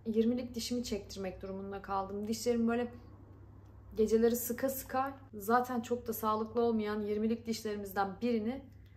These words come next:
e, yerinden böyle oynatmışız. Acı ağrı yok ama şöyle bir şekle girdim ben. Firdevs Hanım oldum. Instagram'dan zaten takip edenler bu süreci çok iyi biliyorlar. <laughs> Ben her halimi paylaştığım için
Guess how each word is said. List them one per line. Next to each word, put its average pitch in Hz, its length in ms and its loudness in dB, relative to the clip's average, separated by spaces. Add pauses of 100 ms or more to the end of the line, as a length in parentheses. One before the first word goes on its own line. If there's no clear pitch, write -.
(340)
e, 214 80 -4
yerinden 214 480 4
böyle 220 140 4
oynatmışız. 220 960 2 (240)
Acı 247 220 2
ağrı 277 320 12
yok 302 180 0
ama 269 160 0
şöyle 247 280 2
bir 226 40 0
şekle 233 360 0
girdim 180 420 -2
ben. 220 80 -12 (640)
Firdevs 226 460 4
Hanım 220 200 0
oldum. 185 360 -8 (480)
Instagram'dan 247 800 4
zaten 247 440 8
takip 233 380 2
edenler 277 560 2
bu 226 80 0
süreci 240 380 2
çok - 300 -2
iyi 320 120 0
biliyorlar. 202 600 2
<laughs> - 40 -12 (1160)
Ben 262 140 8
her 254 180 6
halimi 269 420 10
paylaştığım 269 680 8
için 220 340 -2